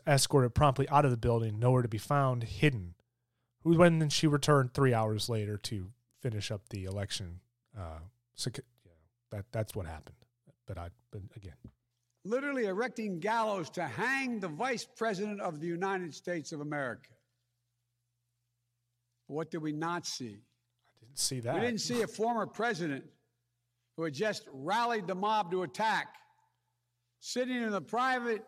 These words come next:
Speaker 2: dining room off the Oval Office in the White House,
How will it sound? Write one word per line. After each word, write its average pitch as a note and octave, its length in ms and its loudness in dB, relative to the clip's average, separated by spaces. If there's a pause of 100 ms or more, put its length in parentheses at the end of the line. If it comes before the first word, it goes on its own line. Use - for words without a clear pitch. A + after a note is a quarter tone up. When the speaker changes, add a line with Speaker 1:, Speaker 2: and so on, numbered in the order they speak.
(140)
Speaker 2:
dining G#3 300 0
room D#3 220 -2 (220)
off A3 360 0
the G3 160 -2
Oval A3 420 0
Office G#3 400 0
in G3 100 -2
the F#3 80 0
White F#3+ 280 0
House, C3+ 380 -4